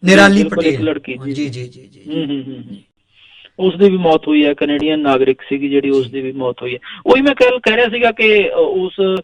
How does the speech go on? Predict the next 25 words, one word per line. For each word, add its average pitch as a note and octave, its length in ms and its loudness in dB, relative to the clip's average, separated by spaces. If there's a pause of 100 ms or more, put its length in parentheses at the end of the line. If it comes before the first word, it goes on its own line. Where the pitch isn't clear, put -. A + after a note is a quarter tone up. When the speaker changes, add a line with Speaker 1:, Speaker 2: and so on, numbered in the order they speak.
(380)
Speaker 2:
ਅ, - 20 -4
ਕਿਸੇ F3 280 -4
profession F3 540 0
ਦੇ F3+ 80 -8
ਵਿੱਚ, E3+ 320 -6
ਅ, E3 640 4 (100)
ਪਹੁੰਚਣਾ, E3 540 -4
ਫਿਰ D#3+ 220 -4
ਉਸ D#3+ 220 -4
ਦੇ E3+ 80 -6
ਲਈ E3 180 -6
ਮਿਹਨਤ F3 320 -8
ਕਰਨਾ D#3+ 300 -2
ਤੇ E3 160 0
ਇੱਕ D#3+ 160 -6
ਝਟਕੇ D#3 440 0
ਦੇ D#3 100 0
ਵਿੱਚ D3+ 220 -4
ਹੀ D#3 260 -2
ਸਭ D3 100 0
ਕੁਝ E3 240 -10
ਤਬਾਹ C#3 260 2
ਹੋ D#3 140 0
ਜਾਣਾ, C#3 240 0 (420)
ਇਹ, F#3+ 160 0